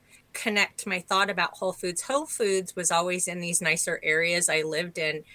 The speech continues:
And for me, it's funny when it said bad actors. Um, Misfits does lead nicely into that, you know, because the produce isn't so beautiful, and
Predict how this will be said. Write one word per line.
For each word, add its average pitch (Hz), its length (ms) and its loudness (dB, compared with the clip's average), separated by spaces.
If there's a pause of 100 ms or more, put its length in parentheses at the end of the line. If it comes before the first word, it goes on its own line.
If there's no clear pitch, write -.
(280)
And 175 220 -2
for 180 240 2
me, 185 200 0
it's - 160 -2
funny 175 300 -2
when 160 160 -4
it - 140 -4
said 160 300 -2
bad 156 200 4
actors. 156 880 0 (460)
Um, 156 600 0
Misfits 196 480 2
does 175 280 4
lead 175 220 -4
nicely 160 420 0
into 160 180 -2
that, 156 280 0
you 208 80 -2
know, 214 120 -2
because 226 400 0
the - 120 -8
produce 220 420 2
isn't 214 280 0
so 190 180 2
beautiful, 185 580 0
and 165 140 -2